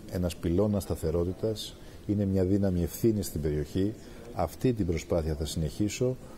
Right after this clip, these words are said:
βάζοντας όμως ξεκάθαρες κόκκινες γραμμές σε ό,τι αφορά την υπεράσπιση των κυριαρχικών μας δικαιωμάτων.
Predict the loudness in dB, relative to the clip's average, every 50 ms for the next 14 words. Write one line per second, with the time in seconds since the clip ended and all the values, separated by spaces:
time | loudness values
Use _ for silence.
0 | -16 -16 -12 -6 0 2 4 4 4 4 2 2 2 2 2 2 4 2 0 -2
1 | -2 -2 0 0 0 2 2 2 2 2 2 0 0 0 -2 -2 0 0 0 0
2 | 2 0 2 2 2 2 2 2 2 0 0 0 -4 -6 -12 -14 -14 -14 -10 -6
3 | 0 0 0 2 2 0 2 2 2 2 2 2 2 -2 0 2 0 2 2 2
4 | 0 0 -2 -4 -6 -4 -2 -2 -2 -2 0 0 0 0 2 2 2 2 0 0
5 | -4 -6 0 0 0 2 2 2 0 0 -2 -6 -10 -10 -4 -4 -2 0 0 -2
6 | 0 -2 -4 -6 -8 -10